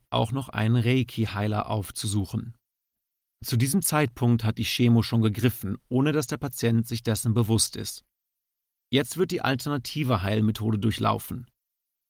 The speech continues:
Beim nächsten Check beim Arzt wird festgestellt: „Hurra!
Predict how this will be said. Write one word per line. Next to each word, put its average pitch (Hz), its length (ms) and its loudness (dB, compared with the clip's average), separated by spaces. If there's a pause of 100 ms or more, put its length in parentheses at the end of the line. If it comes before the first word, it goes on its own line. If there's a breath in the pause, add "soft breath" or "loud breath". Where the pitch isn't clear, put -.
(320)
Beim 117 220 4
nächsten 123 480 4
Check - 360 -4
beim 117 280 0
Arzt 113 580 -2
wird 107 200 0
festgestellt: - 880 -4 (720)
„Hurra! 190 400 4